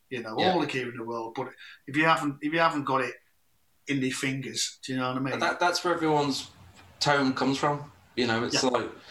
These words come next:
Speaker 2: it, there's so many myths, and there's so many, you know, you get,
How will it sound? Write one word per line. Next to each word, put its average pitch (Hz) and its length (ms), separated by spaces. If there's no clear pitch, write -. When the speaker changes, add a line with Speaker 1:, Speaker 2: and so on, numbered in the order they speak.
Speaker 2:
it, - 280
there's 143 300
so 175 240
many 180 220
myths, 156 420
and 131 140
there's 135 200
so 151 240
many, 147 180
you 143 180
know, 123 200
you 127 180
get, 135 220